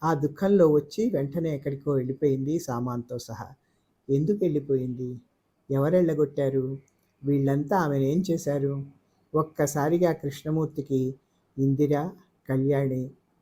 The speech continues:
కళ్ళ ముందు ప్రత్యక్షమయ్యారు. కేవలం బాహ్య స్వరూపంలోనే కాదు,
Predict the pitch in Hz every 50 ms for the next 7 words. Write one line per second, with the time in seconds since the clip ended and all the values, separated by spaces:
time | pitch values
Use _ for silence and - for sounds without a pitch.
0 | _ _ _ _ _ _ 147 143 139 143 139 135 135 135 139 135 131 131 - -
1 | 131 135 - - 123 123 123 123 123 120 120 123 - _ _ _ _ _ _ _
2 | _ _ _ _ _ - 156 156 160 160 156 160 156 156 147 143 139 135 131 127
3 | 123 131 135 139 147 - - 214 208 202 208 - 196 185 185 180 180 180 160 151
4 | 151 151 151 151 151 147 - 131 131 143 139 151 147 135 151